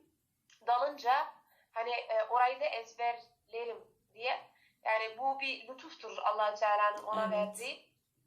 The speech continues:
Speaker 1: E, elhamdülillah ki bugünlere kadar da hani hadis-i şerifleri nasıl bizlere kadar geldiğini de aslında bu şekilde görüyoruz. Yani onlar demek ki sahabeler aklında tutarak, ezberleyerekten,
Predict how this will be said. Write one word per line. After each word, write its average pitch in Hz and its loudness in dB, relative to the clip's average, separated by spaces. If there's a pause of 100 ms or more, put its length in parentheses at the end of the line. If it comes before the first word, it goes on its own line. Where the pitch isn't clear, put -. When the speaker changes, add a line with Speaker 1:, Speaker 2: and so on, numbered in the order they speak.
Speaker 1:
E, 220 0
elhamdülillah 226 0 (520)
ki 311 -8
bugünlere 247 0
kadar 233 4
da 233 4 (960)
hani 226 -4
hadis-i 254 -6
şerifleri 233 -4
nasıl 240 -2
bizlere 233 -4 (260)
kadar 220 0
geldiğini 233 -4
de 233 4
aslında 220 -2
bu - -16
şekilde 240 -4 (160)
görüyoruz. 208 -10
Yani 190 -2
onlar 226 0
demek 226 -8
ki - -20
sahabeler 220 0 (180)
aklında 220 -4
tutarak, 202 -2 (100)
ezberleyerekten, 214 -6